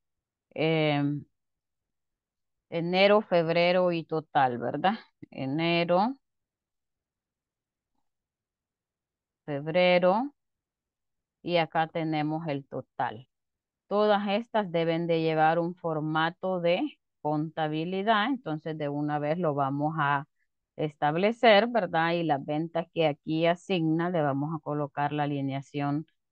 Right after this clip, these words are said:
centrada, un formato. Vamos a colocarle ese celeste. Ahora a los encabezados y aquí comenzamos. Quinientos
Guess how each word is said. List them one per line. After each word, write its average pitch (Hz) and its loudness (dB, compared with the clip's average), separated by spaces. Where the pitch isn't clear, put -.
centrada, 190 2
un 151 -8
formato. 185 -2
Vamos 160 -12
a 151 -8
colocarle 147 0
ese 151 -6
celeste. 196 2
Ahora 156 0
a 156 4
los 160 4
encabezados 190 4
y 214 0
aquí 180 -6
comenzamos. 151 0
Quinientos 175 0